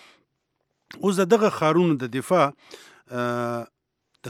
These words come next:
کرښو د ماتولو لپاره پلان روان دی. په دغه پلان باندې کار روان دی. امریکایي چارواکي، آه، د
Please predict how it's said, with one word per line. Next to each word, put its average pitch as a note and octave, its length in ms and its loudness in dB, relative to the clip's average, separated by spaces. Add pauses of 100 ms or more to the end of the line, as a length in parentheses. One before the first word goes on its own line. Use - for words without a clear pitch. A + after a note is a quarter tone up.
کرښو G#3 300 0
د C3+ 40 -4
ماتولو A#2+ 480 -6
لپاره G#2 440 -16 (500)
پلان A2+ 300 -4
روان G2+ 380 -12
دی. G2 80 -20 (340)
په B2+ 60 -6
دغه B2 180 -4
پلان A#2 280 -8
باندې G#2+ 240 -12 (240)
کار A2 240 -4
روان G2+ 340 -16
دی. G2 80 -20 (480)
امریکایي D3+ 320 -2
چارواکي، F3+ 540 -2
آه، - 680 -14
د B2 100 -8